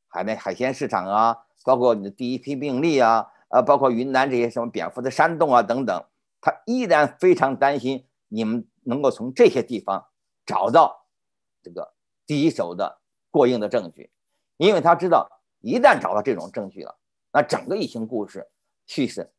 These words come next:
就重新，重新改写啊。那这中间的责任，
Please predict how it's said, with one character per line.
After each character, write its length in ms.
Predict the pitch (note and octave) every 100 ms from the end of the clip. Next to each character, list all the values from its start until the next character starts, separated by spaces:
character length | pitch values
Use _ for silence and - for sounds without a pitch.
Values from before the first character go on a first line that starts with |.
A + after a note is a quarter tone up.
| _ _
就 200 | - F2+ - _ _
重 180 | - B2+
新， 240 | B2 B2 _ -
重 180 | - C3
新 200 | B2 G#2+
改 180 | F2+ G#2
写 220 | - - _ _ _
啊。 160 | - - _
那 160 | - C#3+
这 160 | C#3 G#2+
中 180 | B2
间 140 | B2+ A#2+
的 120 | A2+
责 260 | - F#2+ D3
任， 180 | A#2+